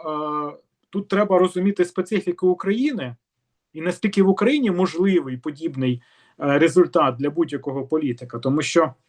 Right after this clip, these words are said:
е, ну, припустимо, що, наприклад, е, в результаті якихось там маніпуляцій, в результаті якихось інших, е, засобів впливу когось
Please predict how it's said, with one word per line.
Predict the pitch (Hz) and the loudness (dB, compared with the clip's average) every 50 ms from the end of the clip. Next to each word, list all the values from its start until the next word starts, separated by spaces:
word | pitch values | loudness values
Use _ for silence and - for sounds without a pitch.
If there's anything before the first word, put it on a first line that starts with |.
| _ _ _ _ _ _ _ _ _ _ _ - | _ _ _ _ _ _ _ _ _ _ _ -2
е, | 139 139 143 143 143 147 | 0 2 4 4 4 4
ну, | 190 214 202 | 2 2 2
припустимо, | 196 202 202 - 302 269 - - 214 190 175 | 2 2 2 2 0 0 2 0 0 0 -2
що, | - - 170 | -2 -4 -6
наприклад, | 156 151 127 170 175 175 - 156 139 123 - _ _ _ _ _ _ _ _ _ _ _ _ _ _ _ _ _ _ _ - | -8 -6 -4 -4 -4 -2 -4 -6 -6 -6 -8 _ _ _ _ _ _ _ _ _ _ _ _ _ _ _ _ _ _ _ -8
е, | 143 143 | -4 -2
в | 135 139 | 0 2
результаті | 180 190 175 185 185 185 - 208 214 208 202 - 170 | 2 4 4 2 2 2 2 2 2 2 0 -4 -8
якихось | 160 156 147 - 180 175 - 151 147 - - | -8 -8 -8 -8 -10 -8 -6 -6 -8 -6 -4
там | - 160 156 151 | 0 0 0 2
маніпуляцій, | 139 151 160 175 185 190 - 175 160 139 143 147 147 147 147 143 - - - 143 143 139 | 0 0 0 2 0 2 2 2 2 2 2 0 0 0 -2 -4 -6 -10 -10 -8 -8 -6
в | 131 | -4
результаті | 143 147 139 151 151 127 - 175 175 180 175 - 151 156 | -4 -4 -4 -6 -4 0 2 2 4 2 2 0 0 0
якихось | 151 139 123 - 175 - 156 143 - 170 | 0 0 0 -2 -4 -4 -6 -8 -6 -8
інших, | 165 160 156 - - 151 - - _ _ _ _ _ _ _ _ _ _ - - - - | -8 -8 -4 -2 -2 -2 -2 -4 _ _ _ _ _ _ _ _ _ _ -20 -18 -10 -4
е, | 139 139 143 143 139 139 139 135 | -2 0 2 2 4 4 4 2
засобів | 127 127 160 165 156 - - 156 135 143 139 | 2 4 4 4 4 2 -2 -6 -6 -6 -8
впливу | 120 - _ - 139 143 147 160 165 151 143 147 147 147 147 147 _ _ | -10 -12 _ -8 -6 -4 -2 0 0 0 0 0 0 0 -2 -4 _ _
когось | - - 165 127 143 196 233 233 208 - - - | -2 0 0 2 2 4 4 2 2 -2 -10 -20